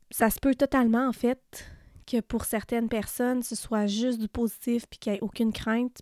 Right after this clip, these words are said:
puis, ben, tant mieux. Tu sais, je veux dire, moi, mon but, c'est vraiment pas de, <laughs> de dire que la maternité, c'est pas beau. Au contraire, il y a vraiment beaucoup de positif, mais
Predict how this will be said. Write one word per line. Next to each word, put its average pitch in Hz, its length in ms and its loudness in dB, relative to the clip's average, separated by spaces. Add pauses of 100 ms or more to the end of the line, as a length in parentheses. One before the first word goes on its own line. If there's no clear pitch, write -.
puis, 196 320 -6 (840)
ben, 202 200 0
tant 220 240 -2
mieux. 247 380 0
Tu - 80 -16
sais, 220 120 -4
je 214 100 -6
veux 208 80 0
dire, 226 140 0
moi, 233 120 2
mon 208 220 2
but, 233 160 -4
c'est 214 180 0
vraiment 196 320 0
pas 226 160 -2
de, 208 200 2 (220)
<laughs> - 680 -2
de 233 100 4
dire 240 460 0
que - 120 -4
la 202 180 0
maternité, 202 460 -2
c'est 226 140 -4
pas 196 160 0
beau. 220 240 -2 (460)
Au 240 80 4
contraire, 240 520 0
il 247 60 0
y 214 80 4
a - 20 2
vraiment 196 300 0
beaucoup - 220 -6
de - 40 -16
positif, 262 460 -2
mais 208 180 0